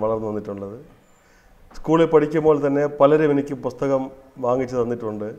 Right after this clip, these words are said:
പലരും എനിക്ക് വസ്ത്രം വാങ്ങിച്ചു തന്നിട്ടുണ്ട്. സ്കൂളിൽ നിന്ന് ബുക്ക് വാങ്ങിക്കാത്തതുകൊണ്ട് പുറത്തിറങ്ങി, പുറത്തിറക്കി വിട്ടിട്ടുണ്ട്. അങ്ങനെ, അങ്ങനെയൊക്കെയുള്ള അനുഭവങ്ങൾ കൂടി, വളരെ ആഹാരമില്ലാതെയും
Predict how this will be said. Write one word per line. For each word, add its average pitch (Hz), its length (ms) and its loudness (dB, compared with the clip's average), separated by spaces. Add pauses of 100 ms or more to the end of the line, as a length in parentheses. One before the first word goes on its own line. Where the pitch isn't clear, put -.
(1080)
പലരും 160 340 6
എനിക്ക് 143 240 -2
വസ്ത്രം 143 400 2
വാങ്ങിച്ചു 123 320 2
തന്നിട്ടുണ്ട്. 104 520 -6 (2000)
സ്കൂളിൽ 180 440 4 (100)
നിന്ന് 180 220 2 (140)
ബുക്ക് 151 240 -2 (100)
വാങ്ങിക്കാത്തതുകൊണ്ട് 160 840 2 (140)
പുറത്തിറങ്ങി, 151 720 2 (280)
പുറത്തിറക്കി 160 680 4
വിട്ടിട്ടുണ്ട്. 135 500 -2 (800)
അങ്ങനെ, 170 300 4 (640)
അങ്ങനെയൊക്കെയുള്ള 202 560 6
അനുഭവങ്ങൾ 170 360 2 (120)
കൂടി, 147 200 0 (360)
വളരെ 151 220 2 (100)
ആഹാരമില്ലാതെയും 127 880 2